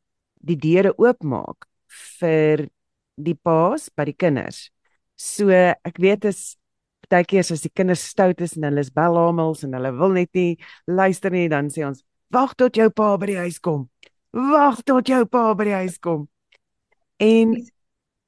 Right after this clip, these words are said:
ek kan dit verstaan, maar deur dit op daardie manier te sê en deur dit op daardie manier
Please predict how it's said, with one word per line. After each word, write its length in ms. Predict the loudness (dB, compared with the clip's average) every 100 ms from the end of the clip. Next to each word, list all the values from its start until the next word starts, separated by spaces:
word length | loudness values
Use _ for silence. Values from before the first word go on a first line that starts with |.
| -2
ek 140 | 0
kan 140 | 0
dit 160 | 0 -2
verstaan, 760 | -4 -10 -4 2 4 4 0 -6 _ _ _ _
maar 680 | -8 -6 -2 -2 0 0 0 -4 -12 _ _ _
deur 260 | -2 2 2
dit 160 | 2
op 140 | -2 -2
daardie 560 | 0 2 0 -2 -4
manier 680 | -2 -4 -2 -2 0 0 -2
te 120 | -4
sê 420 | -8 -8 -8 -10 -14 _ _ _ _ _ -6
en 220 | -2 0
deur 180 | 0 0
dit 140 | 0
op 140 | -4 -2
daardie 320 | 0 2 2
manier 640 | 0 -2 -2 0 0 -2